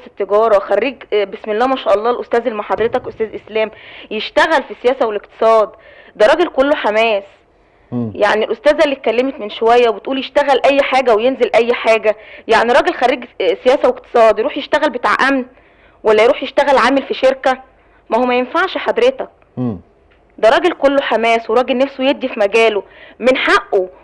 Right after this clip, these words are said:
Speaker 1: وكلامه مظبوط جدًا ان هو ينزل يشتغل، ينزل يشتغل في مكان ما يديش فيه، ينزل يشتغل مثلًا على جهاز، يبوظ جهاز،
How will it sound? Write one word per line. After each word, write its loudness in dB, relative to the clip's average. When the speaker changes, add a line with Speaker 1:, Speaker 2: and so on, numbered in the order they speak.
Speaker 1:
وكلامه 2
مظبوط -6
جدًا -4
ان -4
هو 2
ينزل 0
يشتغل، 0
ينزل -2
يشتغل -2
في -2
مكان 2
ما 0
يديش -6
فيه، -6
ينزل 0
يشتغل 0
مثلًا 0
على 4
جهاز، 2
يبوظ 4
جهاز، 2